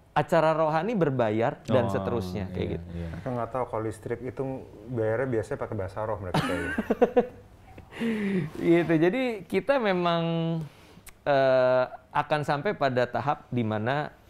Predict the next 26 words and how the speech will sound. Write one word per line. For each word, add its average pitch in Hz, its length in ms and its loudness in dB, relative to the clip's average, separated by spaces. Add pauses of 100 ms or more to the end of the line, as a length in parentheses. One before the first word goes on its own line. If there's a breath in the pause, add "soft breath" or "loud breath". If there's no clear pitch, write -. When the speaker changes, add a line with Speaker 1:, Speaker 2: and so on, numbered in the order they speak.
(140)
Speaker 1:
eh, 110 240 0
ini 131 160 -2
akan, 120 400 -2 (480 loud breath)
tidak 127 320 4
akan 165 160 2
menemukan 151 400 2
satu 165 240 0
titik 143 320 -4
temu 160 240 2
ya. 131 320 0
Balik 123 280 2
lagi 127 280 4
pasti 160 360 0
ada 120 640 2
pandangan 120 480 0
teologis 120 520 2
yang 117 160 0
berbeda 117 760 2
gitu. 101 160 -8
Speaker 2:
Pro 104 120 -2
kontranya 95 600 -4
ya, 92 40 -4
Speaker 1:
Pro 139 160 4
dan 131 240 2
Speaker 2:
pendapatnya. 123 80 0
Speaker 1:
kontra. 123 300 2